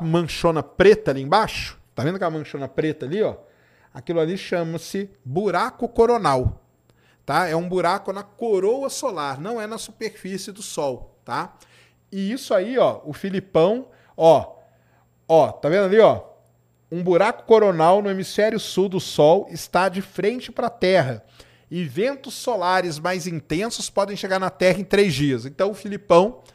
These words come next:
muito provavelmente, daqui três dias, ele vai ver grandes auroras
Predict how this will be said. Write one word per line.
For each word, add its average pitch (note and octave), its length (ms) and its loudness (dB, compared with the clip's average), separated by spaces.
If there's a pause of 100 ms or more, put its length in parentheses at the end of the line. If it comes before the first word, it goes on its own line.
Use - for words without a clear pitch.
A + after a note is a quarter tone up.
(260)
muito A3+ 340 -6
provavelmente, F3 760 0
daqui F3 220 -2
três F3 320 0
dias, E3 420 0 (300)
ele E3 200 4
vai F3+ 200 6
ver D3+ 380 0 (220)
grandes G#3+ 640 2
auroras F3 720 4